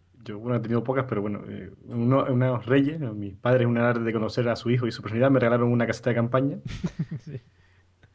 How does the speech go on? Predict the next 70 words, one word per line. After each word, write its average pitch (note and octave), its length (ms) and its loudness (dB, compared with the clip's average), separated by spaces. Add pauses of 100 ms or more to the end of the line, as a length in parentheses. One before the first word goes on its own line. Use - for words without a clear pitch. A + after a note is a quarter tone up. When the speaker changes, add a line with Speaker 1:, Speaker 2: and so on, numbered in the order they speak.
Speaker 1:
Y C#3+ 220 6
la, C#3 100 6
la C3 460 4
ilusión B2+ 400 4
me D3+ 60 6
duró C#3+ 180 6
un D3 120 2
par C#3+ 120 2
de C#3 100 0
horas, D#3 140 0
y C#3 40 -2
entonces C3+ 220 -4
digo, A2 120 -6
"Ah, - 180 -14
pues A#2+ 80 -4
la A#2+ 80 2
voy C3+ 80 4
a D3+ 60 6
montar C#3+ 340 2
y C#3+ 80 2
voy C3+ 140 2
a C#3 80 6
acampar B2+ 500 0
en B2 80 -2
la A#2 60 2
azotea A#2 300 -2
de G#2+ 80 -4
mi G2+ 100 -8
casa". - 200 -12 (220)
Speaker 2:
<laughs> - 400 -8
En C3 160 -2
Reyes, B2 400 2
¿no? E3 240 -2
Que, - 160 -16 (140)
ah, C3 100 0
bueno. C3 240 2
Speaker 1:
Eh, B2 180 4
sí, C3+ 200 4
al A#2+ 80 4
día C3 100 6
siguiente, A#2 380 0
Speaker 2:
Bueno. C#3 100 2
Speaker 1:
sí. B2+ 220 2
<laughs> B2+ 80 -2
Digo, A2+ 180 -4
"Ay, A#2+ 200 -10
ahí B2 60 0
me B2+ 80 2
voy B2 160 6
con B2 120 2
los A2+ 80 0
juguetes B2+ 400 0
y B2 80 0
tal". C#3 120 -2
Speaker 2:
Sí. D3 120 -4 (880)
Speaker 1:
Creo B2 160 4
que C3 60 4
no C3 60 4
aguanté B2 280 4
dos A2+ 220 0
horas G2+ 180 -8
ya G#2 60 -10
después. A2 280 -8
Digo, G2+ 140 -10
"Esto A2 220 -4
no, A2 460 -8
no C3 120 2
es B2+ 60 0
para A#2 160 4
mí". G#2+ 160 -6